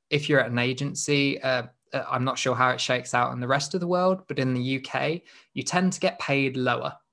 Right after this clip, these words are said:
Um, so it tends to attract, uh, younger people typically. Um, they tend to be quite, like, energetic. They want to learn a lot of things, and they're willing to kind of take a, a lower wage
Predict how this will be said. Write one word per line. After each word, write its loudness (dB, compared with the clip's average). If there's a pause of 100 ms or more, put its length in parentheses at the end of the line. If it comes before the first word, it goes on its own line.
(480)
Um, 4 (240)
so 6
it -2
tends 0
to -2
attract, 0 (180)
uh, 2 (120)
younger 2
people 2
typically. -2 (360)
Um, 4
they 2
tend -2
to -6
be -4 (200)
quite, 2
like, -6
energetic. 2 (180)
They 2
want -2
to -4
learn 4
a 2
lot 2
of -4
things, 2
and 2
they're 4
willing 4
to -10
kind 0
of -4
take -2
a, -2 (360)
a -2
lower 8
wage 0